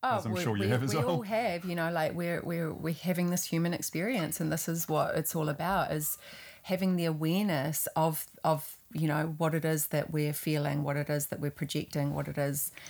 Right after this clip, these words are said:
Speaker 1: that we're, um, even seeking. And I guess, yeah, so, uh, for myself personally, like, I have experienced the,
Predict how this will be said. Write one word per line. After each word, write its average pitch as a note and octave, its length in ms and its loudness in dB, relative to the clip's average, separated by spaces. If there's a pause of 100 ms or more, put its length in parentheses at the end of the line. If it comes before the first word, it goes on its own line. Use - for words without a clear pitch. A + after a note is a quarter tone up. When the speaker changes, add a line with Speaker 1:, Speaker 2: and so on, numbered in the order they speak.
(240)
Speaker 1:
that D3 220 0
we're, C#3+ 460 0
um, D3 720 -2 (180)
even D3 220 2
seeking. E3 800 -2
And D#3 500 2 (500)
I D#3+ 80 -2
guess, - 680 0 (440)
yeah, D#3+ 260 0
so, D3+ 340 2
uh, - 80 -2
for E3+ 180 0
myself D#3 500 2
personally, E3 520 0
like, D3 260 0
I D3+ 160 2
have D3+ 560 0
experienced D#3+ 1040 0
the, C#3+ 400 2